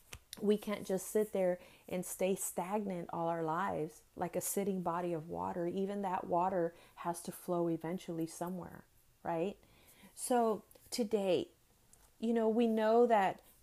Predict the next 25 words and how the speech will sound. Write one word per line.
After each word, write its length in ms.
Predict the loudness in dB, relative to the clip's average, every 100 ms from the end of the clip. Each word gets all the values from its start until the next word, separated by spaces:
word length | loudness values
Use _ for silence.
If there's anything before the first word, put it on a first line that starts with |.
| -6
that 320 | -4 -4 -4
God 300 | -6 -4 -6
tells 380 | -4 0 0 0
us, 320 | -2 -2 -6 -6
you 140 | -4
know, 280 | -2 0 2
that 320 | 2 0 0
we 180 | 0 2
learn 320 | 4 2 0
in 120 | 0
Job 280 | 0 0 0
five 280 | 0 -2 -2
nine 220 | -4 -4
that 100 | -4
it, 180 | -6 -6
it, 220 | -8 -8 -6
it 200 | -6 -4
says 240 | -4 -6
he 160 | -4 -6
performs 520 | -4 -6 -4 -4 -4
wonders 500 | -4 -4 -2 -2 -4
that 140 | -6 -8
cannot 300 | -8 -8 -8
be 120 | -8
fathomed, 600 | -6 -4 -4 -4 -6